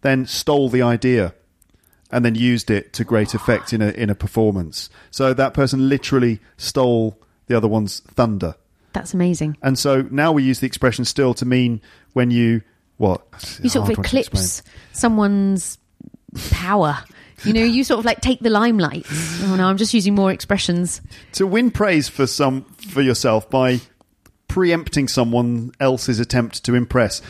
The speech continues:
Speaker 1: So let's say, for example, you are doing something that is, uh, that's
Speaker 2: Let's say I'm telling a joke.
Speaker 1: Yeah.
Speaker 2: And it's going pretty well, but then you give the punchline.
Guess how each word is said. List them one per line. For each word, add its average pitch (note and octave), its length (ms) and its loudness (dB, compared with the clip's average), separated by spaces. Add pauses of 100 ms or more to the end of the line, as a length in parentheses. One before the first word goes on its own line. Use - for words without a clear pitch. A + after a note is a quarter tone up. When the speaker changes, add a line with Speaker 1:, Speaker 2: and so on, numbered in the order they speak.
Speaker 1:
So F3 140 -2
let's G3+ 180 -2
say, F3 140 0
for - 120 -4
example, C#3 300 0
you F3 320 2
are D3 160 0
doing C#3+ 260 2
something A#2+ 400 -2
that A#2+ 120 0
is, A#2+ 240 -4 (440)
uh, A2+ 720 0 (180)
that's C#3+ 40 -12
Speaker 2:
Let's C4 240 0
say B3+ 140 0
I'm A3+ 180 0
telling C4 260 0
a B3+ 40 2
joke. - 600 -2
Speaker 1:
Yeah. A#2+ 400 2 (260)
Speaker 2:
And F#3+ 140 -2
it's - 140 -6
going G3 480 0 (120)
pretty - 200 -2
well, G3 220 2
but F3+ 100 -4
then G3+ 180 0
you A3 440 0
give F#3+ 200 -2
the G3+ 80 -4
punchline. D3+ 680 -4